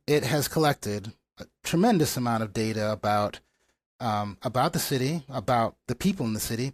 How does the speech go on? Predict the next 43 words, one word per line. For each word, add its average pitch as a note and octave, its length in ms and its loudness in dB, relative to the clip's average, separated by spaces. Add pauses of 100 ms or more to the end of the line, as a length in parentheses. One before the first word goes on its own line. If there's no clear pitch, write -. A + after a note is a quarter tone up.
(120)
people A2 240 -6
who G#2 60 -6
use G#2+ 320 -4
it, A#2 80 -8
people G#2 320 -8
who, G#2 280 -8
um, G2+ 400 -10 (580)
drive G#2+ 320 2
for G2 280 -6
it, - 80 -12 (540)
and C3+ 300 4
that B2 280 4
cities C#3+ 360 2
can, D#3 260 0 (140)
cities, D#3+ 560 4 (500)
you F#2+ 1120 -6
could F3 140 4
have A3+ 240 4
it. - 140 0 (160)
<laughs> - 560 -2
Now, E3+ 80 6
you E3+ 340 4
know, D3 60 6
you D3 180 6
can D3 140 2
have E3 260 2
some C3 220 0
of A#2 40 -2
this, A2 680 -6
have B2+ 340 -2
some A2 220 -4
of G2+ 60 -8
this - 180 -8
data. F#2 400 -8
And C3 340 2 (840)
p-, D#3 100 -6 (180)
part D#4 240 6
of A#3+ 100 6
what G#3+ 160 6
we E3 220 6
were C#3 400 6 (200)
kind D3 220 0
of A#2 140 -2